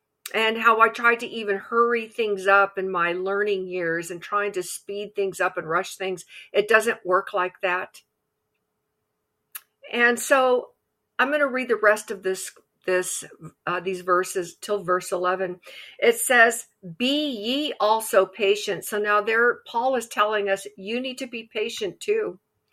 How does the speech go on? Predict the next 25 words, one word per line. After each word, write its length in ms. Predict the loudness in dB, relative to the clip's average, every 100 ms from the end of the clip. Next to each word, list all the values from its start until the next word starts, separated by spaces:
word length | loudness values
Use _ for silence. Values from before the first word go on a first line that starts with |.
| _ _ _ _ 0
and 240 | 0 0 -4
establish 840 | -6 -2 4 6 6 6 4 2
your 120 | -4
hearts, 640 | -4 -2 -2 -2 -8 -12 -16 _ _ _ _ _
for 100 | -2
the 80 | -2
coming 380 | 0 0 2 0
of 80 | 2
the 100 | 0
Lord 380 | 2 2 0 0
draweth 360 | -2 -2 -6
nigh. 440 | -6 -4 -6 -8 -14 _ _ _ _ _ _ -20 _ -2
"Grudge 380 | 8 8 8 2
not 320 | 2 2 2
one 180 | 0 0
against 400 | 2 0 2 0
another, 280 | 0 -2
brethren, 400 | 0 -2 0 -2
lest 220 | -2 -4 -8
ye 60 |
be 160 | -4 -4
condemned. 460 | -4 -6 -2 -2
Behold, 360 | -4 -2 0 2
the 80 | -2
judge 440 | 2 2 2 -2